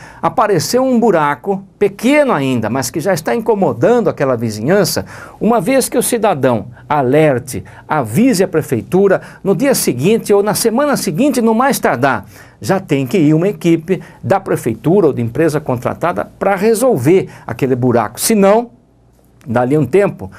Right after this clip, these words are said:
fora já ter incomodado, aborrecido tanto a vizinhança, o custo pra reparação desse buraco vai ser muito, muito maior, com certeza. Ruas inteiras, e Sorocaba é uma cidade montanhosa, o que significa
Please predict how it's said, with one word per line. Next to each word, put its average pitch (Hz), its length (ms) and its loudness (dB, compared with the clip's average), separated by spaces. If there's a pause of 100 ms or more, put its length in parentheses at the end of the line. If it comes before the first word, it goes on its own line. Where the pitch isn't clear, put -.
(220)
fora 214 440 2
já 147 120 0
ter - 140 -4
incomodado, 143 680 0
aborrecido 147 600 -2
tanto 147 560 0
a 123 120 -4
vizinhança, 139 800 0 (360)
o 156 80 0
custo 190 500 -2
pra - 180 -4
reparação 131 600 -4
desse 123 220 -2
buraco 117 460 -2
vai 131 180 -2
ser 151 300 0 (260)
muito, 170 500 0
muito 208 360 0
maior, 120 480 0 (180)
com 294 160 0
certeza. 117 640 -2 (180)
Ruas 294 300 2
inteiras, 226 640 0 (200)
e 208 80 -4
Sorocaba 262 420 0
é 247 40 -2
uma 214 80 0
cidade 185 360 -2
montanhosa, 139 880 0 (240)
o 160 100 -4
que 226 120 -2
significa 190 840 0